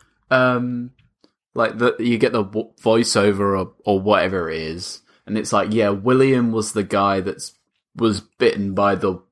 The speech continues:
by a wolf and is the most powerful Lycan, and he's the ruler of the Lycans. But I was like, but the first film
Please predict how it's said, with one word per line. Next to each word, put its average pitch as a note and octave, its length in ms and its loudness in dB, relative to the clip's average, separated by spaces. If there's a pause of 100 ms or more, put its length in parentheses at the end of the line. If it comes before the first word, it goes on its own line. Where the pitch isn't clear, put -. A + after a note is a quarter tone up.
(360)
by G2 200 2
a G2 100 0
wolf G2 460 0
and F2+ 120 -2
is F2+ 140 -8
the F#2+ 120 0
most G#2+ 460 0
powerful G#2 600 0
Lycan, F#2+ 640 -4
and E2+ 260 -10 (260)
he's F#2+ 220 -6
the G#2 120 0
ruler G#2+ 440 -2
of F2 120 -10
the F2 120 -4
Lycans. F2 600 -6 (220)
But F3 120 -2
I F#3+ 120 0
was G3+ 140 -2
like, F#3 180 0 (160)
but G3+ 200 -2 (220)
the E3+ 80 2
first A#3 520 0
film E2+ 460 -12